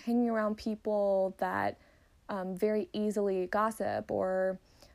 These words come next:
um, spew hate on other people, if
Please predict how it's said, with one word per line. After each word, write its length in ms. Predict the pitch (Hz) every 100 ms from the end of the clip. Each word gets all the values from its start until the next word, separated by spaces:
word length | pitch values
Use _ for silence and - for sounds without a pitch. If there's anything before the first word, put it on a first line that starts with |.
| -
um, 560 | 190 185 185 214 220 214
spew 320 | - 190 185
hate 500 | 190 254 240 240 -
on 160 | 220
other 220 | 214 208 208
people, 840 | - 240 226 220 202 190 185 -
if 200 | - 196